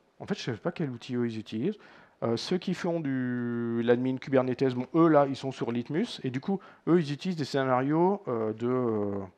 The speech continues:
ce que j'ai pas dit c'est que Litmus il peut, il peut secouer des nœuds. Du coup moi qui ne suis pas admin, je peux pas secouer des nœuds, je peux pas... Euh, saccager le, le travail des autres. Donc moi je peux juste, euh,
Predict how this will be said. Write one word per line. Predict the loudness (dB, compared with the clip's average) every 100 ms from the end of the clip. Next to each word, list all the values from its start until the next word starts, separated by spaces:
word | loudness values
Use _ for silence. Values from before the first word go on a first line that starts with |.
| _ _
ce | -14
que | -10
j'ai | -8
pas | -8
dit | -8
c'est | -10
que | -12
Litmus | -12 -8 -8 -8
il | -10
peut, | -6 -6 -8 -14 -14
il | -4
peut | -2
secouer | 0 -2 0 0
des | 0
nœuds. | -2 -6 _ -20
Du | -8
coup | -4
moi | 4 6 6 2
qui | -14
ne | -14
suis | 2
pas | 4
admin, | 4 2 -2
je | -2
peux | -8
pas | -2 -2
secouer | -2 -4 -2
des | 0
nœuds, | -2
je | -4
peux | -6
pas... | -4 -2 -2
Euh, | -2 -6 -10 -20 _ _ _
saccager | -8 -6 -4 -2 -2
le, | -2 -6 -8 -10 -8
le | -8
travail | -2 0 0
des | -2 -4
autres. | -6 -10 -20
Donc | -6
moi | 0 0
je | 0
peux | -4
juste, | -2 -4 -4
euh, | -2 -2